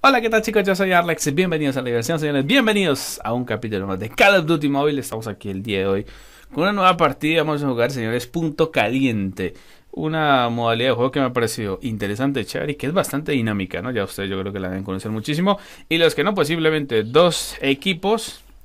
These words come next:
con diferentes tipos de jugadores. Y, em, pues hay que llegar a un punto y mantenerse ahí para lograr hacer la puntuación. El equipo que más puntos llegue, creo que es a ciento cincuenta,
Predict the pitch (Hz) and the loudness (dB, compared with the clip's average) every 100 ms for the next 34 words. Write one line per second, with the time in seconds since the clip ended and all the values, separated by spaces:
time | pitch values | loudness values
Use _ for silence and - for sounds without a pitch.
0 | - 120 113 113 120 123 131 113 151 143 | -12 -6 -4 -4 -6 -8 -6 -4 0 0
1 | 131 135 165 - - - - - 185 202 | 2 2 0 -4 -20 -20 -20 -6 2 4
2 | 262 - - 120 117 113 107 107 104 104 | 4 -2 -4 0 2 2 0 -2 -4 -6
3 | _ - _ - - 123 170 127 156 135 | _ -20 _ -14 -8 0 4 6 4 2
4 | 131 147 147 127 123 107 104 120 123 127 | -2 -2 -2 -2 -2 -2 -2 0 0 0
5 | 131 147 113 101 98 113 113 120 147 190 | 0 0 -2 -2 -2 -2 -2 0 0 0
6 | - _ _ _ _ _ _ _ _ - | -6 _ _ _ _ _ _ _ _ -6
7 | 113 110 113 110 92 101 95 117 123 117 | -6 -4 -8 -8 -12 -10 -8 -8 -8 -6
8 | 110 107 107 - 110 104 101 117 151 123 | -4 -4 -4 -8 -10 -8 -6 -4 -6 -8
9 | 113 113 - 170 175 143 120 92 - | -8 -8 -4 -2 0 -2 -4 -8 -10